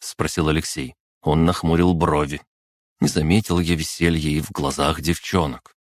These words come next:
«Это будет проверка на вшивость», — сказал я. «Как бы вы, девчонки, поступили, если бы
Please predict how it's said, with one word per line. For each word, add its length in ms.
«Это 320
будет 320
проверка 500
на 100
вшивость», — 640
сказал 440
я. 200
«Как 240
бы 140
вы, 120
девчонки, 520
поступили, 800
если 380
бы 160